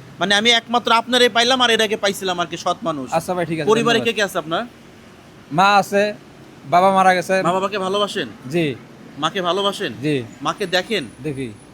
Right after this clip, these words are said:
Speaker 1: দেখেন না?
Speaker 2: জি।
Speaker 1: আচ্ছা, আচ্ছা, তো আপনাকে আর কষ্ট দেব না ভাই।
Speaker 2: আচ্ছা,
Speaker 1: অনেক
Speaker 2: ঠিক আছে
Speaker 1: কষ্ট
Speaker 2: ভাই।
Speaker 1: দিছি না তাকে ভাই, বলেন তো? তাহলে আপনি চলে যান, হ্যাঁ?
Speaker 2: আর ঠিক আছে ভাই, ঠান্ডা লাগছে।
Speaker 1: চলে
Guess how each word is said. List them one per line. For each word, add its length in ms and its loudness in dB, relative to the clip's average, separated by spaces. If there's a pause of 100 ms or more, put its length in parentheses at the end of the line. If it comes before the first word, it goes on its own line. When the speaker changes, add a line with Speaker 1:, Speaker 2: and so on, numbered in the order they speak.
(260)
Speaker 1:
দেখেন 340 -4
না? 40 -4 (200)
Speaker 2:
জি। 120 -6 (300)
Speaker 1:
আচ্ছা, 240 -6
আচ্ছা, 220 -8
তো 120 -2
আপনাকে 260 -6
আর 100 -8
কষ্ট 220 -6
দেব 180 -2 (120)
না 60 0
ভাই। 180 -2
Speaker 2:
আচ্ছা, 360 -14
Speaker 1:
অনেক 160 -2
Speaker 2:
ঠিক 80 -8
আছে 20 0
Speaker 1:
কষ্ট 140 -6
Speaker 2:
ভাই। 100 -6
Speaker 1:
দিছি 160 -10
না 100 -2
তাকে 220 -2
ভাই, 160 0
বলেন 320 -2
তো? 60 -2 (720)
তাহলে 160 2
আপনি 200 0
চলে 220 2
যান, 180 0
হ্যাঁ? 200 -2
Speaker 2:
আর 80 -6 (160)
ঠিক 140 -10
আছে 120 -16
ভাই, 140 -12
ঠান্ডা 180 -12
লাগছে। 160 -8
Speaker 1:
চলে 120 4